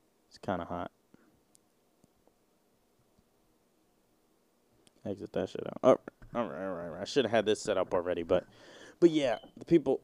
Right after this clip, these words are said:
I was in, uh, people always tell me to be an actor, like, how, how,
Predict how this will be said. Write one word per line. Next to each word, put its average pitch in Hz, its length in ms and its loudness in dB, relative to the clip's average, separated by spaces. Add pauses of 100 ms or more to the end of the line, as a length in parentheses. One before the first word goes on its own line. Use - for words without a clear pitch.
I 110 80 0
was 113 180 2
in, 110 180 -4
uh, 101 140 -2
people 123 300 -2
always 110 260 0
tell 113 180 -2
me 107 120 -4
to 95 60 -2
be 95 140 -2
an 95 100 -2
actor, 131 760 4 (100)
like, 95 420 -4 (460)
how, 127 400 4
how, 127 160 -2